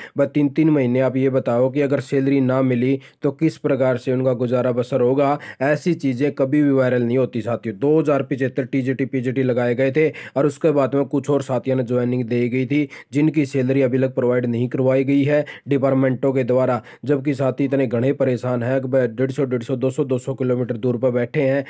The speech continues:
लेकिन कोई भी जितने भी यूट्यूबर हैं साथियों सबसे पहला अपना एक ऐसा चैनल है भाई जो साथियों की हर आवाज़ उठा हुआ है, जितने भी साथी अपने पास में कमेंट करा है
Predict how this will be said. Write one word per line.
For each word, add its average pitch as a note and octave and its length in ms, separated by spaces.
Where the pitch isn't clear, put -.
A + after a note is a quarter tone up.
लेकिन B2 340
कोई C3+ 380
भी C3+ 220
जितने D3 340
भी C3+ 140
यूट्यूबर C3+ 400
हैं B2+ 60
साथियों B2 320
सबसे C3+ 320
पहला B2+ 300
अपना B2+ 260
एक C3 200
ऐसा B2+ 300
चैनल B2 360
है A#2+ 100
भाई C3+ 280
जो C#3+ 180
साथियों B2+ 440
की C3 120
हर B2 220
आवाज़ B2 320
उठा A#2+ 180
हुआ A#2+ 200
है, C3 100
जितने C3 320
भी B2+ 80
साथी B2 280
अपने A#2+ 220
पास A#2+ 240
में B2 140
कमेंट C3 320
करा C3+ 240
है C#3 160